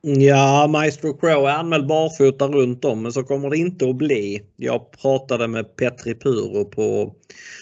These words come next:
morgonen och han, eh, vågar inte köra barfota runt om. Det kommer bara bli barfota bak. Eh, tycker jag är ett litet minus, även om statistiken säger två av fyra barfota runt om och tre av fyra barfota bak. Men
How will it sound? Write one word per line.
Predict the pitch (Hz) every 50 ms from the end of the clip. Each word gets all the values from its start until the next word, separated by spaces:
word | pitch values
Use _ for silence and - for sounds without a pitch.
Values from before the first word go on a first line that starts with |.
| - - _
morgonen | - 143 156 160 165 165 147 135 131 127 127 127 123 123 127
och | 127
han, | 127 127 127 123 120 120 120 117
eh, | 117 120 120 120
vågar | 123 147 156 175 165 123 117 147
inte | 165 170 120
köra | - 147 143 131 123
barfota | 123 127 123 - - 110 110 117
runt | 113 120 113 107 98 -
om. | 131 110 101 104
Det | 104 110
kommer | - 127 117 113
bara | 110 113 127 127 131 120 110
bli | 110 120 120
barfota | 110 107 117 113 113 120 - - 110 107 101 - - 101
bak. | 101 107 113 151 170 113 95 95 92 - _ _ _ - - - - - -
Eh, | - - 123 123 113
tycker | 110 139 135 139 156
jag | 151 151
är | 147
ett | 139 143
litet | 143 151 151 147 - 160 143 143
minus, | - 160 170 165 131 117 117 117 120 113 -
även | 143 143 135 127 127
om | 120 113
statistiken | 113 - - 139 123 - - 131 139 - 131 120 117 131 123 117
säger | - - 135 123 120 117 113 113 110 107 - - - - - _ _ _ - -
två | 156 156 143 131 127 127
av | 123 123 - -
fyra | 147 143 139 143 143 123 117 113
barfota | 117 123 120 117 113 120 120 113 - 117 113
runt | 113 117 117 113 113 -
om | 151 139 120 113 110 107 107
och | 110 -
tre | - - 156 127 117 113
av | 110 113
fyra | 110 135 135 143 147 123 120 113
barfota | 117 117 117 - 123 120 - - 120
bak. | 127 - - 123 110 107 - - - -
Men | - 120 117 117 120 113